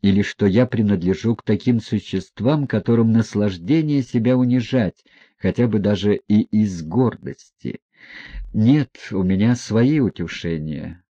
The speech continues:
но мне трудно вам разъяснить это. Мне трудно было бы даже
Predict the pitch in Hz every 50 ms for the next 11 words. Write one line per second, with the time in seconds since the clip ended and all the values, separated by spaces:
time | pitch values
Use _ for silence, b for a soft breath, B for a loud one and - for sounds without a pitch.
0 | _ - 101 107 107 107 117 123 120 - 120 131 139 117 110 110 107 98 101 107
1 | 104 104 - - 101 95 101 92 76 78 85 95 95 - - - 85 87 87 80
2 | - - - _ _ - 85 80 - - - 71 67 - _ 95 101 110 117 113
3 | - 123 131 143 120 107 113 113 104 117 113 107 101 107 98 95 110 110 95 104
4 | 110 107 101